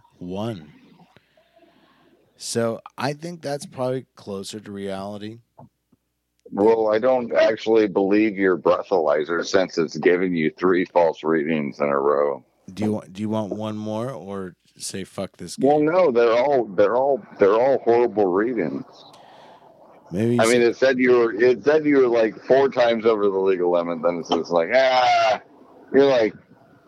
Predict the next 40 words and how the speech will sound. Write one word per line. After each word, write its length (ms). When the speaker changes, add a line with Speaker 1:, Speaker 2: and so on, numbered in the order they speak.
Speaker 2:
three 280
times, 460
and 120
then 100
it 100
said, 140
ah, 340
you, 260
you 300
might 260
be 140
closer 500
to, 100
like, 260
one. 380
Speaker 1:
If 240
you 140
were 140
Speaker 2:
I 20
mean, 20
it, 40
Speaker 1:
intoxicated 680
Speaker 2:
no, 280
Speaker 1:
right 120
Speaker 2:
so 160
that's 240
a 100
good 280
question. 640
It's 160
like 220
when 200
you 200
actually 520
get 200
pulled 200
over 220
by 240
a 100
cop. 500